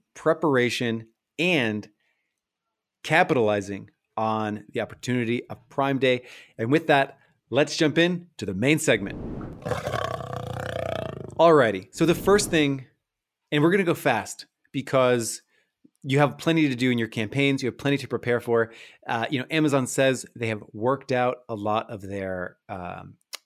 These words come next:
inventory management, shipping time, all of those things. Fingers crossed. So the surge of activity. So for every metric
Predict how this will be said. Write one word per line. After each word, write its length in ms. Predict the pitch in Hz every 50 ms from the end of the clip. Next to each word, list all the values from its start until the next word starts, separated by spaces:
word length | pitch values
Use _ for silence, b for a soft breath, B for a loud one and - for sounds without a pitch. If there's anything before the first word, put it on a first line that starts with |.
| _ _ _ _ _ _ _ _ _ _ -
inventory 840 | 180 165 160 147 143 139 139 139 - - - 143 135 131 131 131 127
management, 680 | 123 127 127 127 127 123 117 110 120 123 123 123 123 -
shipping 400 | - - 143 139 - 135 123 -
time, 460 | - - 127 123 120 123 120 120 -
all 200 | - 127 120 120
of 100 | 120 110
those 200 | 113 120 117 113
things. 300 | - 120 117 117 110 - b b b b b b b b _ _ _ _ _ _ _ _ _ _ _ _ _ _ _
Fingers 300 | - 120 113 101 104 98
crossed. 380 | - - 92 87 - - - _ _ _ b b b b b
So 380 | - - 147 143 139 139 - - _ _ _ _ _ _ _ _
the 80 | - 143
surge 440 | - - - 175 190 208 208 165 175
of 80 | 147
activity. 540 | 143 131 - - 131 110 98 92 98 - - _ b b b b b b
So 400 | - 156 143 139 139 - - _ _ _ _ _ _ _ _ _
for 180 | - - 175 - -
every 240 | 170 175 214 226
metric 560 | 165 147 143 143 147 - 127 107 - - -